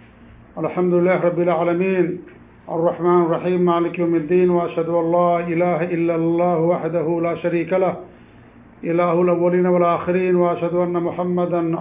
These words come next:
عبدہ ورسولہ، المبعوث رحمۃ للعالمین، صلوات اللہ وسلامہ علیہ وعلی آلہ وعلی اصحابہ ومن اہتدی بہدیہ واستنى بسنتہ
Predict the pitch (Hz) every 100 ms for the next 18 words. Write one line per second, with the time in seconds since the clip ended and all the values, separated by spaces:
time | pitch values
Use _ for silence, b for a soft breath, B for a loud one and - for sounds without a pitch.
0 | 175 170 170 170 180 175 165 165 185 185
1 | 180 - - B B B B 170 170 170
2 | 165 185 180 180 175 175 170 170 180 170
3 | 170 165 165 170 185 185 165 - B B
4 | B - 175 180 180 180 170 180 175 156
5 | 175 170 170 170 175 170 170 165 180 175
6 | 170 170 170 180 180 175 170 170 170 165
7 | 175 175 - 143 196 180 185 180 B B
8 | B - 165 180 190 180 170 175 165 165
9 | 175 170 175 165 180 175 170 160 - 170
10 | 180 180